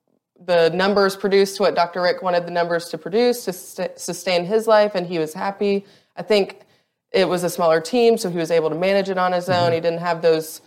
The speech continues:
Speaker 1: like, stress factors that naturally come with just more bodies.
Speaker 2: Right. And how detailed are your goal setting now?
Speaker 1: They're still not that detailed, but now they're more focused on the procedures that they want to do.
Speaker 2: Okay.
Speaker 1: So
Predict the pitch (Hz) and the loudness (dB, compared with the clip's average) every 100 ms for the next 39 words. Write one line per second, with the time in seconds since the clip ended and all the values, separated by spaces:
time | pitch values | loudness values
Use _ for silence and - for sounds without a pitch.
0 | _ - 151 - - 190 180 - 156 156 | _ -4 -4 -4 -2 -2 -2 -2 -2 -2
1 | 147 147 151 156 170 160 160 156 156 170 | -6 -4 -2 -2 0 0 0 -6 -4 -4
2 | 151 147 151 156 151 143 143 - - 143 | -4 -6 -12 -6 -4 -2 -4 -6 -6 -4
3 | 110 117 - _ - 165 147 180 196 151 | -2 -4 -12 _ 2 4 6 8 6 6
4 | 143 156 165 156 139 127 117 127 123 120 | 4 6 6 6 8 6 6 4 4 0
5 | - 117 113 110 104 92 _ _ _ _ | -2 -2 -2 -4 -8 -12 _ _ _ _
6 | _ _ 247 240 440 440 226 170 - 196 | _ _ -2 0 2 4 4 2 0 2
7 | 175 165 240 254 247 196 180 185 196 220 | 2 -2 -2 2 4 2 2 0 2 4
8 | 220 196 185 185 180 185 175 180 160 170 | 2 0 -2 -2 -4 -4 -8 -4 -4 -6
9 | 175 220 196 165 160 147 147 139 - - | -8 -4 -2 -2 -2 -4 -4 -6 -8 -10
10 | 139 - 117 - 185 170 165 | -8 -8 -8 -2 0 2 -2